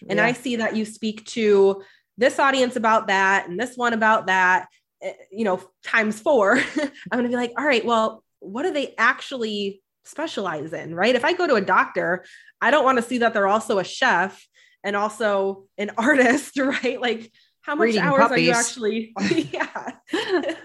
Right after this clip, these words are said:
Speaker 1: How much time are you actually in the office before you operate on me? <laughs>
Speaker 2: Right, exactly.
Speaker 1: So you gotta really be really, you know, clear to the person who's gonna pay you and book you on, and own that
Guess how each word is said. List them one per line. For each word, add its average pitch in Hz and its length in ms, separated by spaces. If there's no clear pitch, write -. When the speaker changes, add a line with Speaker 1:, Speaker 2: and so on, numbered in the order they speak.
Speaker 1:
How 359 140
much 466 160
time 392 160
are 381 40
you 349 140
actually 294 300
in 262 60
the 240 100
office 202 440
before 220 240
you 196 120
operate 180 420
on 165 200
me? 214 260
<laughs> 311 100
Speaker 2:
Right, 185 380
exactly. 165 580
Speaker 1:
So 240 300
you 262 160
gotta 285 280
really 240 280
be 220 180
really, 202 340
you 220 100
know, 196 120
clear 208 640
to - 100
the 214 60
person 254 300
who's 233 140
gonna 214 140
pay 240 180
you 208 240
and 190 140
book 240 200
you 190 260
on, 175 440
and 175 240
own 220 320
that 170 240